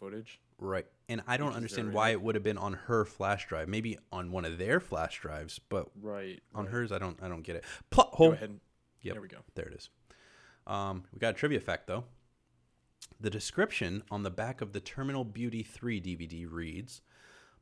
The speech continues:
Speaker 2: "Popclaw shines as a razor-sharp private detective,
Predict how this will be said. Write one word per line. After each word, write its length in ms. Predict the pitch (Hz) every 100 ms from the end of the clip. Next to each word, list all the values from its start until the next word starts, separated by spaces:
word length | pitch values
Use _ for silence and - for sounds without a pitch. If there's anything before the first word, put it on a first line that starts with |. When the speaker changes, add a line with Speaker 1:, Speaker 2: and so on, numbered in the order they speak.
| -
Speaker 2:
"Popclaw 640 | - 107 - - 98 104
shines 600 | - - 90 98 104 101 -
as 120 | 90
a 80 | 76
razor-sharp 800 | 76 78 90 90 85 80 76 -
private 320 | 80 73 80
detective, 600 | 90 - 78 - - -